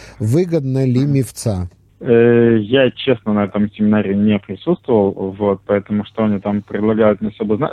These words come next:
Speaker 2: знаю, что у них вышла сейчас, э, как бы новая акция у конкретного компании B two B, э, сделанная для тех вкладчиков, у которых уже существует,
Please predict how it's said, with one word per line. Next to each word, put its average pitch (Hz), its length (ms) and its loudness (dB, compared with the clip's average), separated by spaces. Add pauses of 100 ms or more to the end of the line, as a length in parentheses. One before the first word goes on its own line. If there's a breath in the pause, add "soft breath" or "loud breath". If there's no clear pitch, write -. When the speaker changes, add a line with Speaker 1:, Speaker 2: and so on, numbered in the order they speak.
Speaker 2:
знаю, 180 260 0
что - 160 -6
у 139 60 0
них 147 180 0
вышла 143 400 0
сейчас, 120 400 0 (640 loud breath)
э, 107 1120 4
как 104 180 -2
бы 104 140 2
новая 107 440 4
акция 131 500 0
у 104 140 0
конкретного 110 580 -2
компании 101 480 -2
B 98 100 -6
two - 160 -4
B, 190 240 4 (480 loud breath)
э, 107 1120 2
сделанная 113 520 2
для 110 280 2
тех - 320 0
вкладчиков, - 640 -2
у - 20 -18
которых 101 500 -6
уже 107 360 -2
существует, 104 680 -6